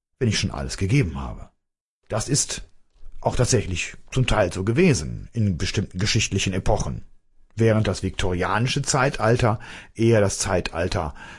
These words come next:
des, äh, Sprachmangels auf der unteren Seite der Skala war, ist zum Beispiel die Hippie-Bewegung der sechziger und siebziger Jahre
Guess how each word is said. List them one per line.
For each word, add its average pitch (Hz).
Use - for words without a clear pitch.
des, -
äh, 69
Sprachmangels 101
auf 82
der 71
unteren 151
Seite 139
der 135
Skala 139
war, 135
ist 113
zum 104
Beispiel 85
die -
Hippie-Bewegung 143
der 62
sechziger 98
und 82
siebziger 101
Jahre 117